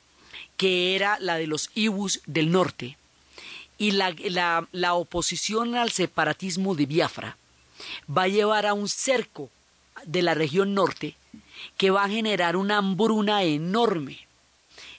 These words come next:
Esa hambruna enorme es la que va a dar como la primera referencia de las grandes hambrunas.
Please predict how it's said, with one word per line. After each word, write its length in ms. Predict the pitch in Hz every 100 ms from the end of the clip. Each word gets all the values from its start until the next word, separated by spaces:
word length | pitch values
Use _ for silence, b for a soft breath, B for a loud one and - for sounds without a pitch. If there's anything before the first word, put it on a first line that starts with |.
| _
Esa 480 | - 247 247 262 240
hambruna 600 | 190 170 190 220 214 208
enorme 680 | 165 165 196 160 147 139 175 _ _ B B B _
es 140 | 185
la 180 | 196 226
que 200 | 220 190
va 160 | 170 170
a 80 | 185
dar 220 | 196 190
como 440 | 214 196 170 147 B B B B
la 260 | - 185 180
primera 400 | 185 175 202 226
referencia 800 | 220 190 165 165 180 180 214 202
de 120 | 180
las 200 | 147 131
grandes 460 | 151 160 170 185
hambrunas. 760 | 160 139 165 175 131 127 - -